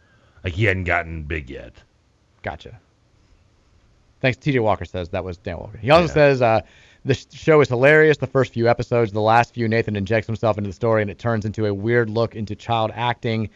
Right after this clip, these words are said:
Speaker 2: It was unsettling for me, but you can tell it goes off the rails."
Speaker 1: Did you say where I would know Nathan, this guy, from again?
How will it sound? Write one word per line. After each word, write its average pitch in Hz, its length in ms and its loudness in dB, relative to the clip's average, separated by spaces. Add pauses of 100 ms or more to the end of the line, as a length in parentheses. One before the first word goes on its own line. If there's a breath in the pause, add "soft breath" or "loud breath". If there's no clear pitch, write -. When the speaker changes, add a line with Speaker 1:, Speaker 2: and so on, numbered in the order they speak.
(360 soft breath)
Speaker 2:
It 117 100 -6
was 110 200 -8
unsettling 131 520 0
for 107 160 -4
me, 123 300 0
but 113 140 -4
you 120 100 -6
can 113 120 -4
tell 110 200 -2
it 104 80 -4
goes 104 160 -4
off 95 160 -6
the - 100 -12
rails." - 400 -18 (560)
Speaker 1:
Did 123 160 -6
you 214 60 -8
say 262 220 -4
where 143 180 0
I 160 80 2
would 156 160 -2
know 147 100 -4
Nathan, 151 360 -6
this 143 120 -6
guy, 147 220 -10
from 147 200 -10
again? 147 300 -10